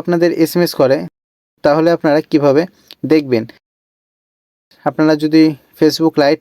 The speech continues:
থেকে দেখেন তাহলে হচ্ছে এখানে আসবেন, আসার পর দেখবেন এরকম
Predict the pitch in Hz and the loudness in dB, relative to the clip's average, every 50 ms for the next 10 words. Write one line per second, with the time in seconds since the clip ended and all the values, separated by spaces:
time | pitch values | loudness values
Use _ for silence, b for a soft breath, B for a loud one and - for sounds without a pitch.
0 | - - 156 147 139 123 120 117 - 147 165 b b b b b b b b b | -4 -2 -2 0 0 0 0 -2 -2 -4 -6 b b b b b b b b b
1 | _ - 151 151 151 156 156 156 156 151 - - 165 165 151 151 147 151 151 147 | _ 0 2 2 2 4 2 2 0 0 0 -2 -2 0 -2 -2 -4 -2 0 0
2 | 147 143 139 - - 175 185 175 147 143 - 165 160 156 165 156 143 143 139 135 | 0 -2 -2 -2 -2 -2 0 0 -2 -2 -2 -2 -2 -2 -2 -2 -2 -2 -2 -2
3 | 135 143 151 160 160 - 147 147 143 143 135 - | -2 -2 -2 -4 -4 0 0 2 2 2 0 -2